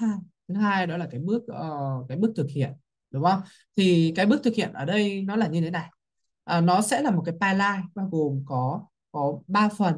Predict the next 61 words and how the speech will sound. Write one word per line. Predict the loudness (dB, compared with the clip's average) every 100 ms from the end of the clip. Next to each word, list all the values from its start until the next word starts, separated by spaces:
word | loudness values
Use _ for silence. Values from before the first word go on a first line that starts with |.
| -4
đúng | -8 -2
không? | 0 0 -2 -8
À, | -10
hai | -4 0 2 4
phần | 2 2
thôi, | 0 -6 _ _
bởi | -6
vì | -4
cái | -4 -4
phần | -4 -2 -4
mà | -4
code | -4 0
web | 2 2
nó | -2
sẽ | -6
là | -8
một | -8 -8
cái |
phần | -8 -8
khác. | -6 -6 -8 _ _ -10
Đấy, | -6 0
thứ |
nhất | 2 2 0
đó | -2
là | -2
data | -2 -2
extraction, | -4 -6 -6 -4 -4 -4
tức |
là, | -4 -4 -6 -12 _
ờ, | -6 -4 -4
thu | -6
thập | -8 -6
data | -8 -6 -4 -4 -6
thì | -8
các | -6
bạn | -6 -6
phải | -4
download | -2 0 0
nó | 0
về, | -2 -2 -2 -6 -14 _ -4
sau |
đó | -2 -2 -2
thì | -2 -2 -6 -12 _ _
extraction | -6 -2 0 0 0
nó | 0
ra, | 0 0 -2
đúng | -6
không? | -4 -2
Và | -2
cuối | -2
cùng | -2 -2
reshape | -2 0 0
nó, | 0 -2 -4 -8 _ _
nó | -6
về | -2 0 0 0
cái, | -4 -2
cái, | -4 -2
cái | -2
format | -2 0 0 -2
cụ | -8
thể. | -8